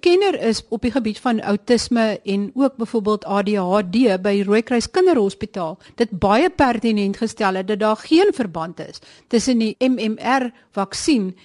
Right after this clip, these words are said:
en autisme nie en dat dit bloot toevallig is dat autisme eintlik meer prominent raak op vyftien na agtien maande en dat daar werklik waar geen verband is nie.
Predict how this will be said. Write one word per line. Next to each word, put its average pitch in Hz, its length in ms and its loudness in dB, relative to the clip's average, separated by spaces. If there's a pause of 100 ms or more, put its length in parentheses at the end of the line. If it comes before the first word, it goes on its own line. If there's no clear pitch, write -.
en 214 160 -4
autisme 269 580 0
nie 220 140 0
en 196 80 -2
dat 202 140 0
dit 202 160 -4
bloot 208 300 2
toevallig 294 680 0
is 180 260 -8 (180)
dat 196 220 -4
autisme 214 800 0 (260)
eintlik 220 420 0
meer 208 320 4
prominent 226 840 2
raak 175 340 -4
op 196 160 -6
vyftien 202 440 -2
na 190 140 -2
agtien 185 500 -8
maande 185 600 -10 (480)
en 208 120 0
dat 202 140 0
daar 196 180 0
werklik 190 400 0
waar 196 240 -2
geen 196 220 -2
verband 185 440 -4
is 190 180 -4
nie. - 200 -8